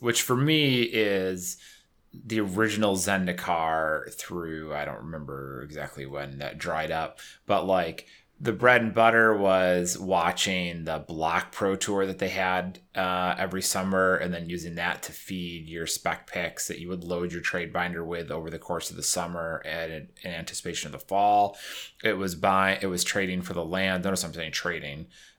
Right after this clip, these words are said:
Uh, trading for whatever the current set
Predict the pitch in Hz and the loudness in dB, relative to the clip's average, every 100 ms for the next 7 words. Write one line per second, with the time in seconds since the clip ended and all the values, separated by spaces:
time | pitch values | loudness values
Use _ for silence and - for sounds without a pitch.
0 | - 98 92 90 120 110 98 101 95 87 | -2 2 2 2 4 4 2 0 0 2
1 | 95 98 95 90 87 - 104 95 82 - | 2 2 2 0 -2 -2 -2 -2 -2 -6
2 | _ _ _ _ _ _ _ - - - | _ _ _ _ _ _ _ -4 2 4
3 | 113 98 - | 6 4 2